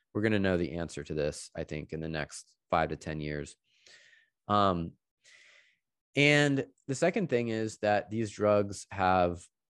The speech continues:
I think, more direct neuroprotective effects. So this is something you see in animal models, that these drugs protect neurons, uh, you know, s-, brain cells against uh,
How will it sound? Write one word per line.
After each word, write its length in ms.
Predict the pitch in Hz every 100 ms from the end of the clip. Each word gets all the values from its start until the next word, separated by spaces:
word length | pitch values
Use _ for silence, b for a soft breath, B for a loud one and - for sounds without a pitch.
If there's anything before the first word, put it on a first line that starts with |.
| _ _
I 40 | 95
think, 360 | 110 101 - - _ _
more 280 | 104 101 98
direct 580 | 90 90 92 90 - 92
neuroprotective 920 | 95 90 87 85 - 76 - 82 78
effects. 640 | - - 90 - - - - _
So 340 | - 92 87
this 160 | 87 87
is 100 | 95
something 280 | 98 87 90
you 120 | 87
see 200 | - 87
in 120 | 82
animal 360 | 82 110 110 90
models, 540 | 85 82 85 82 85 -
that 260 | 85 80
these 220 | 92 87 -
drugs 640 | - 82 80 85 - - -
protect 560 | 90 - 90 87 - - - _ _ b b _ -
neurons, 880 | 98 95 90 85 85 85 - - - _
uh, 280 | 80 76 73 76 _ _ -
you 140 | 90
know, 120 | 76
s-, 180 | 76 -
brain 340 | - 90 90
cells 400 | 85 87 82 78
against 640 | 80 92 87 85 - 175 - _ _ _ _ _ _
uh, 380 | 90 87 85